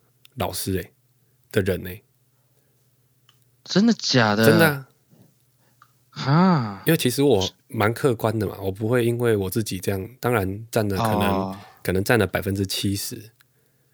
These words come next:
Speaker 2: 可是如果你有听到别人
Speaker 1: 但是我身边没有半个朋友遇到，到我今天才听到。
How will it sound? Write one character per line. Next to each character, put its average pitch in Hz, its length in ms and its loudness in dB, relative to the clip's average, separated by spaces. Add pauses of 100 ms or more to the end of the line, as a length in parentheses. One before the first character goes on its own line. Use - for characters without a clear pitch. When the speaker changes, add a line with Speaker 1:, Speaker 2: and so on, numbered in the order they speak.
(120)
Speaker 2:
可 120 140 -4
是 131 100 4
如 156 80 8
果 143 80 8
你 135 80 4
有 139 100 6
听 - 20 2
到 147 80 6
别 107 100 6
人 - 20 2
Speaker 1:
但 123 80 0
是 127 60 6
我 127 60 6
身 117 60 2
边 113 280 4
没 123 80 6
有 90 200 2 (180)
半 139 240 -2
个 107 100 2
朋 98 180 0
友 92 160 2 (140)
遇 107 160 -2
到， 98 220 -2
到 107 200 -2
我 95 160 -2
今 107 160 -2
天 104 160 -2
才 98 140 -6
听 92 240 -8
到。 92 260 -6